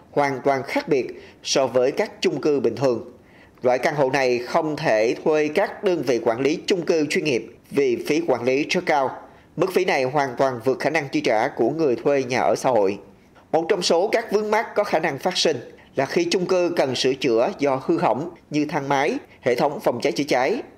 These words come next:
điện nước, lún nền, sơn lại khi cũ thì lấy tiền ở đâu? Bởi nhà ở xã hội cho thuê không có nguồn hai phần trăm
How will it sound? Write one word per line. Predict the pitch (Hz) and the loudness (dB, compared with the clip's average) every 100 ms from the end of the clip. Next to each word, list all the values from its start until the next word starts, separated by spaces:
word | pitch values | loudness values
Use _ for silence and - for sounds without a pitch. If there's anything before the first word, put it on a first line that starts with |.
| - | -2
điện | 117 110 117 | -2 -2 -2
nước, | 147 262 - - - | -2 -2 -4 -18 -4
lún | 135 165 | -2 0
nền, | 196 143 107 - - - | 2 0 -2 -12 -20 -12
sơn | - 180 143 | -2 0 2
lại | 117 101 | 0 0
khi | 143 | -2
cũ | - 110 170 - - - | 0 2 0 -4 -14 -14
thì | - 120 | -2 0
lấy | 120 160 - | 2 2 0
tiền | 120 | 0
ở | 117 | 2
đâu? | 151 127 - - - - - 123 | 2 0 -4 -18 -20 -20 -12 0
Bởi | 135 196 | 2 2
nhà | 180 | 2
ở | 139 | 2
xã | - | 0
hội | 185 123 139 | 2 2 2
cho | 156 | 0
thuê | 160 165 156 | 2 2 2
không | 151 160 147 | 0 -2 0
có | 220 | -2
nguồn | 214 165 147 117 | 0 0 0 0
hai | 180 | -2
phần | 147 123 107 | -2 -2 0
trăm | 139 | 0